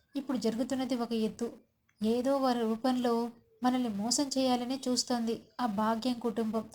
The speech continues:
కాబట్టి మోసపోయే వాళ్ళు ఉన్నంతకాలం మోసం చేసేవాళ్ళు చేస్తూనే ఉంటారక్క. ఎందుకంటే మామయ్య గారి అతి మంచితనం వాళ్ళకి చేతకానితనంలా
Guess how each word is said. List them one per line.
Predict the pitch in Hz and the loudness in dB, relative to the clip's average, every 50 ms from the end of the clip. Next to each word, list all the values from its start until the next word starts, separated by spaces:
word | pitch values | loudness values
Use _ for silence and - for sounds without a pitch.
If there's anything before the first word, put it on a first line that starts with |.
| - - - _ _ _ _ - | -20 -20 -20 _ _ _ _ -2
కాబట్టి | 247 233 220 226 240 220 - 269 269 254 254 - - - - - | -2 0 0 0 -2 -2 0 0 0 0 -2 -6 -12 -20 -10 -4
మోసపోయే | 220 233 254 269 - 285 - 285 277 269 269 | -2 0 0 0 0 0 0 0 2 2 2
వాళ్ళు | 254 262 262 247 226 | 2 2 2 2 0
ఉన్నంతకాలం | 220 226 254 254 277 262 262 247 240 233 240 262 277 269 - - - _ - - | 0 -2 -2 0 -2 -2 0 0 0 0 0 -2 -4 -4 -8 -12 -18 _ -10 -4
మోసం | 233 247 277 294 - 302 285 - | -2 0 0 0 0 -2 0 0
చేసేవాళ్ళు | 269 254 254 277 247 247 254 254 262 - | 0 0 2 2 2 2 2 0 0 0
చేస్తూనే | 254 254 247 - 285 269 285 | 0 0 0 0 -2 -2 -2
ఉంటారక్క. | 269 240 233 233 226 262 262 247 226 226 - 220 214 214 220 220 - - _ _ _ _ - | -2 -4 -4 -2 0 0 0 0 -2 -2 -2 -2 -2 -2 -2 -4 -8 -12 _ _ _ _ -6
ఎందుకంటే | 233 233 247 269 269 277 262 240 254 277 | -4 -4 -2 -2 -2 -2 -2 0 0 0
మామయ్య | 269 240 220 226 220 233 247 269 277 | 0 0 0 0 0 0 0 0 0
గారి | 262 269 269 254 | 2 2 2 2
అతి | 226 208 208 254 | 2 0 0 -2
మంచితనం | 254 262 254 254 254 - 247 240 240 262 285 277 247 - - _ _ _ - | -2 -2 -2 -4 -4 -2 -2 -2 0 -2 -4 -6 -8 -14 -16 _ _ _ 2
వాళ్ళకి | 233 240 240 226 226 226 - | 4 4 4 4 2 -2 -4
చేతకానితనంలా | 254 - - 247 247 277 262 - 277 269 254 262 233 233 233 233 247 | -2 0 0 0 0 0 0 0 0 0 0 -2 -2 -2 0 0 -2